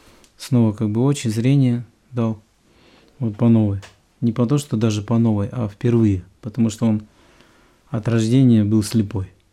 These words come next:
Вот. То есть он никогда не видел. Поэтому это чудо, оно и необыкновенное. Всё равно, что похоже на то, как Господь сотворил Адама.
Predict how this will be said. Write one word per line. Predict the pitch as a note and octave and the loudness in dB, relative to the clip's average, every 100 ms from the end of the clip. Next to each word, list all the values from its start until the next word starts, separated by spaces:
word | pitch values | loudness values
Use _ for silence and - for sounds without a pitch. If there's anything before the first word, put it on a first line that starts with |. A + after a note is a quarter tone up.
| _ _ _ _ _ _ _ _ | _ _ _ _ _ _ _ _
Вот. | D3 B2 A2 _ _ _ _ _ - | -12 -12 -12 _ _ _ _ _ -20
То | - | -8
есть | B2 | 0
он | A#2 | 2
никогда | A2+ B2+ A#2 | 2 2 2
не | G#2+ G2+ | 2 0
видел. | F#2+ G2 - _ _ _ _ _ _ _ _ _ _ _ - | -2 -6 -16 _ _ _ _ _ _ _ _ _ _ _ -6
Поэтому | G#2+ A#2 A#2 | -4 2 2
это | G#2 A2 | 2 -4
чудо, | - C3 A2+ | -2 0 2
оно | G#2+ G#2 | 2 0
и | |
необыкновенное. | G#2 G#2+ G#2 A2+ A2+ G#2 G2 G#2 - _ _ _ _ _ _ _ _ _ _ _ _ _ | 0 -2 -4 -2 0 0 -4 -8 -18 _ _ _ _ _ _ _ _ _ _ _ _ _
Всё | - - | -14 -2
равно, | A#2+ B2+ | 0 0
что | - | -2
похоже | G2+ A2+ B2 A2 A2 | -6 -4 -2 0 2
на | A2 | 0
то, | C3 | -2
как | A#2 G#2 - - | -4 -6 -8 -6
Господь | A2 - A2 | -6 -4 -8
сотворил | - G#2 A2 G#2+ G#2+ | -6 -6 -2 -2 -2
Адама. | G2+ G2 G2 | -2 -4 -6